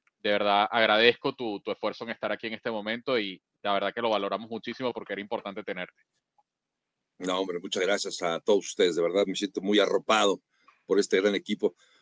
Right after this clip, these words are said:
Speaker 2: A ver, Oscar, antes de empezar a hablar de la, del, del Gran Premio de Arabia Saudita, veo que traes una, ¿cómo le llaman en, en, eh, Sudamérica? ¿Una campera, puede ser? ¿Una chamarra?
Speaker 1: Una campera.
Speaker 2: Una, no sé, una campera. Una campera
Speaker 1: Una campera.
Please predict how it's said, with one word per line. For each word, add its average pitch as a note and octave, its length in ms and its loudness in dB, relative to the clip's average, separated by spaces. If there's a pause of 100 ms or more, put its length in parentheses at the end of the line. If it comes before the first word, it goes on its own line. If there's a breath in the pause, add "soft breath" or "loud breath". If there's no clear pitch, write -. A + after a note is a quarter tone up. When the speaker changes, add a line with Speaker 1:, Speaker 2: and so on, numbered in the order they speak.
(180)
Speaker 2:
A - 80 6
ver, G#3+ 220 8
Oscar, G3+ 440 6
antes G#3 260 6
de E3+ 80 8
empezar E3 280 2
a F#3 40 4
hablar F3+ 200 4
de E3+ 120 2
la, C3+ 200 4
del, A#2+ 320 2
del B2 180 0
Gran D#3 180 0
Premio E3+ 160 2
de C#3+ 60 8
Arabia E3 160 4
Saudita, C#3+ 640 0
veo C#3 180 -2
que D3+ 100 -2
traes D3+ 280 -2
una, D3 400 -2 (160)
¿cómo F3 180 -4
le E3+ 100 0
llaman E3 240 2
en, A2+ 360 -4
en, G#2+ 340 -8
eh, G2 100 0
Sudamérica? A2 540 2
¿Una D#3 100 4
campera, D3+ 400 2
puede E3 200 -2
ser? C3 260 0 (540)
¿Una A#2+ 420 0
chamarra? A#2+ 360 0
Speaker 1:
Una C#3 120 2
campera. A2 180 6
Speaker 2:
Una, G#2 200 -2 (120)
no G#2+ 120 -6
sé, A2+ 240 0 (480)
una B2 160 0
campera. G#2+ 420 2
Una F3+ 140 -2
campera D#3 420 4
Speaker 1:
Una A#2 100 -2
campera. G2+ 520 -4